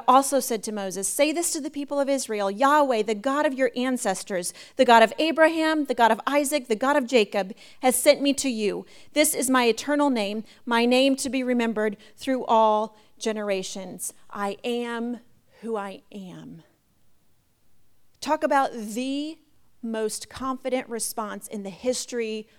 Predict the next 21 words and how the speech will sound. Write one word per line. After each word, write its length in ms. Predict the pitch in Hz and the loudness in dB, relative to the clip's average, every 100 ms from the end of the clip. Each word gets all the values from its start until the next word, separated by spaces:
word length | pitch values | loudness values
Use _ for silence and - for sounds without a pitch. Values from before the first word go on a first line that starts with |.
| - - - | -20 -12 -4
of 180 | 208 185 | -4 -2
the 100 | 196 | -6
universe. 840 | 185 185 180 165 165 - - - - - - - - - _ - - - | -6 -12 -10 -12 -10 -8 -10 -10 -18 -20 -20 -20 -20 -20 _ -20 -20 -14
"I 340 | 214 202 196 180 | -6 -4 -6 -8
am." 560 | - 190 175 165 170 165 _ - - - - _ _ _ - - - | -12 -12 -12 -14 -14 -14 _ -20 -20 -20 -20 _ _ _ -20 -20 -6
Can 120 | 311 | 4
you 100 | 523 | 6
imagine 640 | 277 226 196 196 214 269 | 6 2 0 -2 0 -2
if 160 | 269 - | -2 -6
you 140 | 240 | -6
were 100 | 262 - | -4 -2
able 260 | 226 240 247 | -2 -4 -6
to 140 | - | -8
respond 480 | 220 - 220 220 233 | -8 -6 -6 -6 -8
to 80 | 220 | -8
someone 340 | 240 220 220 | -8 -8 -8
saying, 240 | 226 220 | -8 -8
"Hey, 160 | 254 311 | -6 -6
what's 160 | 277 - | -8 -8
your 100 | 240 | -8
name?" 300 | 226 196 | -6 -8